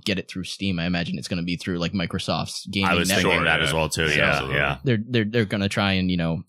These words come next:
Speaker 1: keep it within, like, their little corner
Speaker 2: Which is
Speaker 1: and
Speaker 2: a bummer
Speaker 1: get out in
Speaker 2: 'cause I'd
Speaker 1: front
Speaker 2: like
Speaker 1: of
Speaker 2: to have it as a part of my Steam
Speaker 1: Mm-hmm.
Speaker 2: library.
Speaker 3: Yeah.
Speaker 2: But,
Speaker 1: Right.
Speaker 2: you know, you gotta take what you can get.
Speaker 3: Yeah, sure.
Speaker 1: Yeah.
Speaker 3: Yeah, it's a free copy of the game.
Speaker 2: Right,
Speaker 1: Mm-hmm.
Speaker 3: Yeah.
Speaker 2: right.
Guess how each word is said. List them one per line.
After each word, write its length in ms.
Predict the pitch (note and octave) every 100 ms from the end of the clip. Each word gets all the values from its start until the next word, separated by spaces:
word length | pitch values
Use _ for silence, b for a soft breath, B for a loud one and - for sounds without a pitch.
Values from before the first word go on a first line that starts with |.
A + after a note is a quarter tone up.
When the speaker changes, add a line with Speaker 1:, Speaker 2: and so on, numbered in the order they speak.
| _
Speaker 1:
keep 240 | - A2+ G2+
it 100 | F#2+
within, 380 | G#2 G2+ F#2+
like, 160 | F2 E2+ -
their 220 | F#2+ G2
little 180 | G2 F2+
corner 320 | - G2 F#2
Speaker 2:
Which 120 | A2+
is 100 | C#3+
Speaker 1:
and 60 | A2+
Speaker 2:
a 20 |
bummer 140 | G#2 G2+
Speaker 1:
get 60 | G2
out 40 |
in 20 |
Speaker 2:
'cause 140 | G#2+ G2
I'd 60 | F#2
Speaker 1:
front 100 | F2+
Speaker 2:
like 120 | F#2+
Speaker 1:
of 40 | F2
Speaker 2:
to 80 | E2
have 160 | E2
it 80 | D#2
as 100 | D2+
a 60 | D2
part 180 | D#2+ D2+
of 40 |
my 100 | C#2+
Steam 300 | - E2 D2+
Speaker 1:
Mm-hmm. 80 | C#2+
Speaker 2:
library. 500 | D#2 D2+ C#2+ C#2 F#2
Speaker 3:
Yeah. 80 | E2+
Speaker 2:
But, 340 | C#3+ F2 D#2+
Speaker 1:
Right. 140 | F#2+ F2+
Speaker 2:
you 40 |
know, 120 | F2 E2+
you 140 | D#2
gotta 220 | D2 C#2+
take 180 | C2+ D2
what 140 | C#2+
you 80 | C#2
can 140 | C2 C2
get. 240 | C#2 C2
Speaker 3:
Yeah, 160 | E2+ C#2+
sure. 140 | F#2
Speaker 1:
Yeah. 140 | E2 - _ -
Speaker 3:
Yeah, 140 | D#2 D#2
it's 100 | -
a 60 |
free 160 | E2 D#2+
copy 260 | D#2 D2 C#2
of 60 |
the 80 | C#2
game. 180 | D2+ D2+ _
Speaker 2:
Right, 240 | D#2 C2+ B1+
Speaker 1:
Mm-hmm. 100 | D2+
Speaker 3:
Yeah. 100 | D#2
Speaker 2:
right. 240 | C2+ B1+